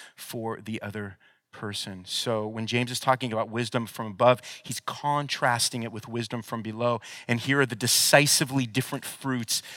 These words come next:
that come out of each. And then ultimately, he says, "A harvest of righteousness will be sown in peace by those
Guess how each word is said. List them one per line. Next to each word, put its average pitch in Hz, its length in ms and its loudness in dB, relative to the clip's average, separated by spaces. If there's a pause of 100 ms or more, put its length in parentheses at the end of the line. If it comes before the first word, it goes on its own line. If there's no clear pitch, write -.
(140)
that - 180 4
come 131 400 4
out 120 160 8
of 120 140 2
each. 139 320 0 (200)
And 139 100 6
then 156 160 8
ultimately, 180 720 6 (160)
he 139 220 4
says, 127 520 10 (400)
"A 127 60 4
harvest 190 1040 10 (240)
of 139 180 10
righteousness 139 760 8
will 123 100 -4
be 117 160 0
sown 151 560 6
in 147 220 0
peace 127 340 0
by 135 200 6
those 117 440 0